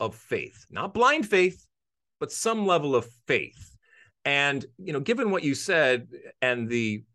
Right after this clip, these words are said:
you know, the track record of Greg Berhalter, and look, it's not his fault that, you know, he took the team over in a pandemic era. It, you know, you play what's in front of you. And he did, to your point, check a lot of boxes as,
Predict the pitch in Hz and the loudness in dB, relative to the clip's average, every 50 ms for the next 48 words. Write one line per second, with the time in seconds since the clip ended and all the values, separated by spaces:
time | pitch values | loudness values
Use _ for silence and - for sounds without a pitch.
0 | _ _ _ _ _ _ - 185 131 107 135 127 - - - 165 165 190 - - | _ _ _ _ _ _ -8 -6 -4 -4 -4 -4 -4 -2 0 0 0 0 -2 0
1 | - 135 101 90 - 92 87 90 87 - _ _ - - 101 98 98 117 113 104 | 0 0 0 0 -4 -8 -8 -8 -10 -12 _ _ -8 -6 -6 -6 -2 0 0 0
2 | 101 98 - 104 92 73 76 - - - - - _ _ _ _ - 196 226 240 | 0 0 -2 -2 -2 -2 -6 -14 -16 -20 -20 -20 _ _ _ _ -14 -6 -2 0
3 | 190 - - - _ _ _ - - - - 185 214 202 - 170 233 220 - - | 0 0 -2 -8 _ _ _ -10 -10 -6 -2 0 0 2 4 4 2 2 2 -2
4 | - 131 147 156 151 - 139 131 - _ _ _ - 117 104 90 - - 160 - | 0 0 0 0 0 -2 -4 -4 -4 _ _ _ -12 -10 -10 -8 -6 -6 -6 -4
5 | - 175 165 - 131 - - 151 147 135 135 139 139 127 127 127 131 113 110 107 | -4 -6 -4 -4 -8 -6 -6 -6 -4 -2 0 0 2 2 2 2 2 2 -2 -4
6 | 107 104 - 135 120 113 107 120 127 117 107 107 107 - - 92 80 65 57 53 | -4 -4 -2 -2 -2 0 0 0 0 0 -2 -4 -4 -8 -8 -8 -6 -6 -8 -10
7 | - _ _ _ - - _ _ - 120 123 117 - - _ _ _ _ _ _ | -14 _ _ _ -20 -20 _ _ -4 -2 -2 -2 -2 -6 _ _ _ _ _ _
8 | _ _ - 127 120 139 131 - - 175 185 196 190 185 - 160 - - 185 185 | _ _ -4 -2 -2 0 -2 0 2 4 6 6 6 4 0 -6 -8 -6 -6 -6
9 | 135 92 - - - - - _ _ _ _ _ _ _ _ _ - 190 208 214 | -6 -6 -10 -14 -20 -20 -20 _ _ _ _ _ _ _ _ _ -2 0 2 2
10 | 202 202 - - - - - 214 196 165 247 381 427 175 139 117 - - 196 214 | 2 0 -2 -8 -16 -12 -10 -8 -4 0 2 2 2 2 0 -6 -10 -8 -6 -6
11 | 190 202 - 285 359 - - - - 214 226 214 175 139 117 113 101 123 180 208 | -6 -6 -6 -8 -8 -8 -8 -10 -10 -10 -8 -8 -6 -8 -6 -6 -8 -8 -6 -6
12 | 214 170 - 160 208 262 - - - - - - - - 135 131 120 | -6 -4 -4 -2 -2 -4 -6 -8 -10 -10 -10 -10 -4 -2 -2 -2 -2